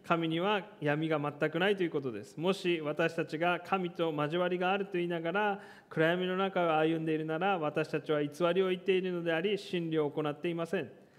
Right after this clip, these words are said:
もし私たちが神が光の中におられるように光の中を歩んでいるなら、互いに交わりを持ち、御子イエスの血がすべての罪から私たちを清めてくださいます。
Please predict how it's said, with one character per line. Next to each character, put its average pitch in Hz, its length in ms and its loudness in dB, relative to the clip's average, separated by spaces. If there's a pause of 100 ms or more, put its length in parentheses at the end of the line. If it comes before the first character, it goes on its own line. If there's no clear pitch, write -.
(220)
も 175 100 2
し 180 100 2
私 165 260 4
た 165 100 -2
ち 160 140 -4
が 175 340 2 (220)
神 190 240 2
が 180 100 2
光 185 300 0
の 185 100 -2
中 202 240 0
に 196 100 0
お 185 80 0
ら 214 140 2
れ 233 140 6
る 233 80 0
よ 220 160 2
う - 40 0
に 214 80 -6
光 214 280 -2
の 214 120 -2
中 226 260 0
を 196 80 4
歩 226 220 2
ん 214 60 -4
で 208 80 6
い 196 40 6
る 202 100 0
な 196 120 0
ら、 214 160 0
互 208 380 0
い - 20 -2
に 233 80 -2
交 175 300 0
わ 185 120 4
り 180 120 2
を 175 80 0
持 175 140 -4
ち、 180 220 -2
御 170 160 -2
子 175 160 2
イ 170 80 4
エ 175 80 2
ス 175 140 -8
の 156 120 -2
血 165 160 -4
が 185 180 2
す 190 160 -2
べ 190 100 2
て 185 140 -4
の 170 160 -2
罪 208 260 -2
か 180 120 2
ら 151 100 2
私 143 320 -2
た 147 80 -8
ち - 100 -4
を 226 60 0
清 165 220 -2
め 156 100 -4
て 160 80 -6
く 175 100 -6
だ 156 100 0
さ 135 140 -4
い 123 40 -6
ま 107 160 -10
す。 - 100 -20